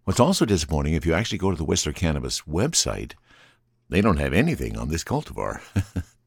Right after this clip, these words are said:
Must be a brand new one for 'em, because they have not dealt in the details, so I cannot find terpenes for this anywhere. I will include this link back in the show notes.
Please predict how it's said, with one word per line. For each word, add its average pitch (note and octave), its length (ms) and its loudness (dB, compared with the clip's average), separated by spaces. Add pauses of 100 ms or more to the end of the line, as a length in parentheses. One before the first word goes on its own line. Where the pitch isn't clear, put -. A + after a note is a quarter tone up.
(680)
Must G#2 220 2
be B2 120 2
a G#2 60 4
brand G#2 280 2
new A2+ 120 4
one F2+ 140 4
for B1 240 -4
'em, E2+ 120 -6 (460)
because D2 320 -4
they C2 120 -4
have C2 160 -4
not E2+ 380 0
dealt E2+ 380 2
in C#2 120 -2
the A#1+ 120 -6
details, C#2+ 760 -4 (420)
so D2+ 220 0
I D#2 100 0
cannot B2+ 560 2
find F2+ 640 2 (200)
terpenes - 640 -6 (760)
for - 280 -8
this - 400 -2 (480)
anywhere. A2 640 -2 (960)
I E2+ 120 6
will E2 100 6
include E2+ 260 4
this G2+ 140 4
link F#2+ 160 6
back E2+ 200 6
in D2 60 6
the C2+ 60 2
show E2+ 180 4
notes. D2+ 320 4